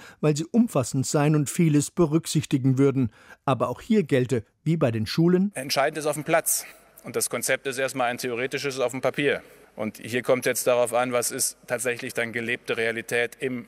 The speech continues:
Speaker 2: Stadion und, und das ist ja die eigentliche Herausforderung, auf dem Weg ins Stadion und raus aus dem Stadion.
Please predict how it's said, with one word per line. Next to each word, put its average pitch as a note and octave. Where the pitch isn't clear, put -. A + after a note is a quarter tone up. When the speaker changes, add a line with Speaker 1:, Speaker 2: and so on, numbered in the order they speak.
Speaker 2:
Stadion C#3+
und, F#3
und B2
das C3
ist C3
ja B2+
die B2
eigentliche C#3
Herausforderung, B2+
auf -
dem A#2+
Weg C3+
ins F3+
Stadion C#3+
und C3
raus C#3+
aus A#2+
dem A2
Stadion. F#2+